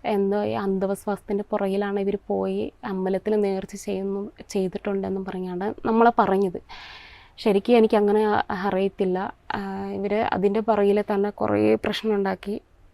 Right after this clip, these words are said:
ജീവിതത്തില് ഇത്, ഇങ്ങനത്തെ ഒരു സംഭവം ആർക്കും വരാൻ പാടില്ല എന്നാണ് ഇപ്പോഴും ഞാൻ ദൈവത്തോട് പ്രാർത്ഥിക്കുന്നത്. ഇവരുണ്ടല്ലോ, ഇവര് അല്ലെങ്കിൽ ഈ കൊച്ചിന് mentally ഡിസ്റ്റർബൻസ് ആയതുകൊണ്ട്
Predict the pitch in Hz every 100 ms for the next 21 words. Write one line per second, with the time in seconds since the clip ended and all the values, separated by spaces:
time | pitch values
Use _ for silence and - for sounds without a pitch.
0 | _ _ _ - 190 208 202 208 - 226
1 | 247 - - - - - _ _ 196 208
2 | 226 233 220 233 240 294 262 247 247 262
3 | 247 247 262 226 220 233 269 262 240 240
4 | 233 233 233 233 - - 233 240 240 226
5 | 214 214 - 220 220 208 208 196 208 202
6 | 202 214 - - - - - - 277 240
7 | 247 247 214 220 - - 220 226 254 262
8 | - - - - 220 233 247 254 240 214
9 | - 247 254 262 226 220 226 226 220 -
10 | 226 226 240 220 220 220 208 202 240